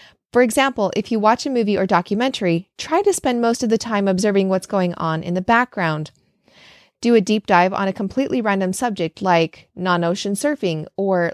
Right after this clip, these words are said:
letter locking from the Middle Ages, and take time to really look at the pictures that come up in the articles. Maybe you should put on an audiobook or a podcast and go do some yard work. No matter what you do, just make sure you're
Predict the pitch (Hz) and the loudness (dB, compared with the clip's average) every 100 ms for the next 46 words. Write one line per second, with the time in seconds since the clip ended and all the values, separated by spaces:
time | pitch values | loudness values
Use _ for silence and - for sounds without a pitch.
0 | - 220 240 262 196 165 - 175 175 175 | -4 2 4 4 2 2 0 -8 -4 -4
1 | 175 175 175 240 262 170 151 - _ _ | -2 -2 -2 -2 -2 -2 -2 -6 _ _
2 | - _ - 240 240 339 359 254 202 185 | -20 _ -4 -2 0 0 -2 -2 -2 0
3 | 214 185 190 233 269 247 190 190 190 - | -2 -2 2 4 4 2 0 -2 -6 -4
4 | 233 - 165 175 - 208 185 185 - - | -4 -2 -2 -2 -4 -2 -2 -2 -8 -6
5 | 165 170 - 269 247 156 156 - _ _ | -4 -2 0 0 0 -2 -2 -6 _ _
6 | _ _ _ _ - 202 196 220 - - | _ _ _ _ -4 0 2 2 -2 -4
7 | 233 208 202 196 - 302 277 180 160 - | 0 2 2 0 0 2 2 0 -2 -2
8 | 190 196 - 285 277 190 160 - 202 196 | 0 0 0 -4 -2 -4 -4 -6 -2 0
9 | 202 208 220 214 226 285 240 151 - - | 2 0 -2 0 2 2 2 -2 -4 -14
10 | _ _ _ _ _ - _ - 262 262 | _ _ _ _ _ -20 _ -8 0 2
11 | 269 302 330 277 262 247 208 208 170 160 | 4 2 2 2 0 0 0 2 2 2
12 | 190 254 254 277 285 - 226 196 | 0 -2 0 -2 -2 -2 0 0